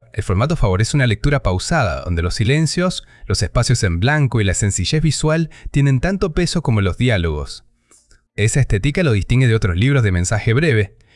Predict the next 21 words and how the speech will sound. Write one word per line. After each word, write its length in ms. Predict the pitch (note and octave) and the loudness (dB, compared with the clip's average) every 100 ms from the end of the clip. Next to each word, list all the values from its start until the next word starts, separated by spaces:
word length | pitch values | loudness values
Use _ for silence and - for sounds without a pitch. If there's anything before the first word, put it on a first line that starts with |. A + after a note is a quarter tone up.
| - | -6
ya 160 | - | -2
que 100 | C3 | 0
no 60 | D3 | 0
intenta 380 | F3+ F3+ F3+ F3+ | 0 0 0 0
convencer 480 | B2+ G2+ G2 C3+ C3 | 2 2 2 2 2
mediante 320 | A2+ A2 G2+ | 2 0 0
argumentos 480 | F2+ F2 B2 A#2 G2+ | 0 0 0 2 2
largos, 520 | F#2 D2 D2 - - _ _ _ _ _ _ _ | 0 -2 -6 -10 -16 _ _ _ _ _ _ _
sino 240 | - A2 | -2 2
mediante 420 | A#2 B2 B2+ D3 F#3 | 2 2 2 0 0
una 100 | F3+ | -2
experiencia 580 | - B2 C#3+ D#3+ D#3 | -2 -2 0 0 0
sensorial 580 | C3+ C3 A#2+ B2 E3 F3+ | 0 0 2 2 0 0
coherente 720 | D#3+ D3 D#3+ C3 G2 F#2 F2 - | 0 0 2 0 0 -2 -4 -2
con 160 | G#2+ | -2
su 180 | - C3 | 0 0
ética 320 | C#3+ C3+ A2+ | 0 0 0
de 80 | G2+ | 0
modestia 460 | G2 G#2+ D3 - A#2+ | 2 0 0 0 0
y 60 | |
cuidado. 580 | F#2+ G2 F2 D#2 C#2 - | 0 0 0 -2 -6 -10